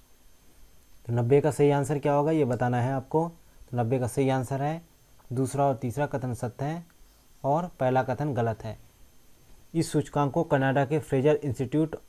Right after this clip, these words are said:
और काटो इंस्टीट्यूट ने जारी किया है, यानी पहला कथन तो गलत हो गया। मानव स्वतंत्रता सूचकांक दो हज़ार बीस नागरिक, आर्थिक और व्यक्तिगत स्वतंत्रता की एक वैश्विक रैंकिंग है।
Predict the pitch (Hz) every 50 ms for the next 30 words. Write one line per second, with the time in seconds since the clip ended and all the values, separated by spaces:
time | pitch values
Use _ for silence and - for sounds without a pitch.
0 | _ - - 139 147 165 175 170 - - - _ _ - - 135 131 131 - 165
1 | 165 160 - 151 127 - 143 123 - 160 160 151 - 143 143 156 160 120 131 127
2 | 131 131 123 - 127 117 107 92 92 - - - - - - - 123 123 131 147
3 | 139 - 139 131 131 127 117 127 120 143 143 127 120 120 135 135 123 - 107 104
4 | 101 95 - - - - - - _ _ _ - - - _ - - - 113 120
5 | 127 135 147 165 175 165 - - 147 131 139 135 131 156 147 - 139 127 - -
6 | 151 156 151 139 131 127 127 117 110 127 143 160 156 - 139 127 123 123 117 123
7 | 147 156 151 - - 131 135 - - - 156 139 139 143 139 123 117 127 120 -
8 | - 135 156 139 110 127 120 120 120 117 - 139 135 127 143 135 127 117 110 113
9 | 123 113 - - 143 123 113 117 110 101 101 101 98 98 101 110